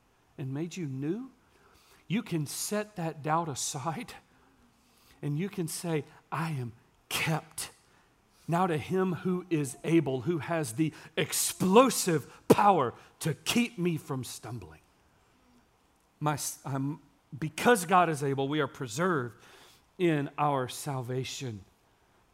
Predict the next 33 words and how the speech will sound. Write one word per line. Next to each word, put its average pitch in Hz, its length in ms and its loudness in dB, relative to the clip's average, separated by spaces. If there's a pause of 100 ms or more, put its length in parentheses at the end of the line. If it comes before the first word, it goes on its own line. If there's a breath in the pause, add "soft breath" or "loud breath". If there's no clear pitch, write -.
(1000)
And 175 80 4
because 190 500 4 (160 loud breath)
the 170 80 0
power 190 240 8
of 175 80 4
God 180 240 4
preserves 202 640 4
us - 180 0
in 160 180 -2
this 151 140 -2
salvation, 156 640 -2
listen, 190 300 -2 (320 loud breath)
we 202 160 4
don't 262 220 4
have 226 300 2
to 190 120 2
fear 208 760 4 (460 loud breath)
standing 240 760 4
in 208 100 2
defense 220 380 0
of 220 80 -4
the 233 80 -2
faith. 262 400 4 (120 loud breath)
I 220 100 8
think 214 200 -2
so 262 240 6
many 285 240 2
times 208 600 2 (420 loud breath)
the 196 140 4
church, 262 520 0
w-, 190 200 -2
the 208 160 6 (400 soft breath)
believers, 233 600 6